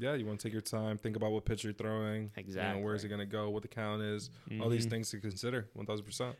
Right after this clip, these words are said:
Speaker 2: Exactly. But, yeah, enough about that. Let's, I wanna sorta backtrack a little bit, 'cause I'm, I, I really wanna talk about college.
Speaker 1: Okay.
Speaker 2: Right, and your college experience, if that's
Speaker 1: Yeah.
Speaker 2: okay. Um,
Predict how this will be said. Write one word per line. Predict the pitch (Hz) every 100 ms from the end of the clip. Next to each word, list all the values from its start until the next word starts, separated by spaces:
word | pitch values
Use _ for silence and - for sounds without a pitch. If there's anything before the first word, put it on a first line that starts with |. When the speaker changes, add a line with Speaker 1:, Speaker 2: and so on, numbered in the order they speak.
| -
Speaker 2:
Exactly. | 101 107 98 95 - 80
But, | 87 107
yeah, | 107 92
enough | 101 165 214
about | 185 147
that. | 123 110 104 -
Let's, | 127 151 - - - -
I |
wanna | 165 311
sorta | - 220 165 139 113 -
backtrack | 117 135 - 113 -
a | 107
little | 107
bit, | 98 98 - - - - -
'cause | - 147 120 - - - -
I'm, | 143 147 143
I, | 143 131 -
I |
really | 139 135 190 247
wanna | 233
talk | 165 151 127
about | 107 -
college. | - 113 98 98 - - - -
Speaker 1:
Okay. | - 139 220 - - - -
Speaker 2:
Right, | 117 113 107 -
and | 120
your | 120
college | 117 110 104 101
experience, | 92 - 90 85
if | -
that's | 85 104
Speaker 1:
Yeah. | 131
Speaker 2:
okay. | 170 67 - _ - - - -
Um, | 131 131 127 117 113